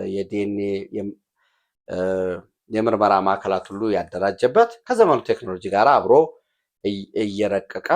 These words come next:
ያው ወንጀል እየረቀቀ ሲሄድ ወንጀል መርማሪውም ወንጀል ተከታታዩም አብሮ መርቀቅ፣ መ-፣ መ-፣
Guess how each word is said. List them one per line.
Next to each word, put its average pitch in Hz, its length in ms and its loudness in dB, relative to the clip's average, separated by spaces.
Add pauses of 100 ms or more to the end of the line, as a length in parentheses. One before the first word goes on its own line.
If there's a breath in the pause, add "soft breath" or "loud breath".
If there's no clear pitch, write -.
(140)
ያው 156 180 4
ወንጀል 151 380 6
እየረቀቀ 123 560 4
ሲሄድ 185 260 4 (360)
ወንጀል 127 320 4
መርማሪውም 113 500 4
ወንጀል 113 300 2
ተከታታዩም 117 520 0
አብሮ 92 220 4
መርቀቅ፣ 101 340 -2 (480)
መ-፣ 113 220 0
መ-፣ 113 200 0